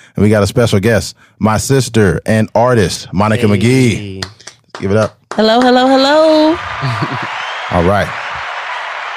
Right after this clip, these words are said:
Speaker 1: We'll get right into it. Um,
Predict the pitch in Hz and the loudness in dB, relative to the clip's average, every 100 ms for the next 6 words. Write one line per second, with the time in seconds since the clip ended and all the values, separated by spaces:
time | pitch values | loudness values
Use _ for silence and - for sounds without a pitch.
0 | - - - - - - 120 120 113 113 | -12 -12 -12 -12 -8 -2 2 2 4 4
1 | 110 101 123 131 127 - - - - 98 | 2 2 2 2 0 -6 -12 -12 -4 -2
2 | 101 98 98 101 | 0 2 2 0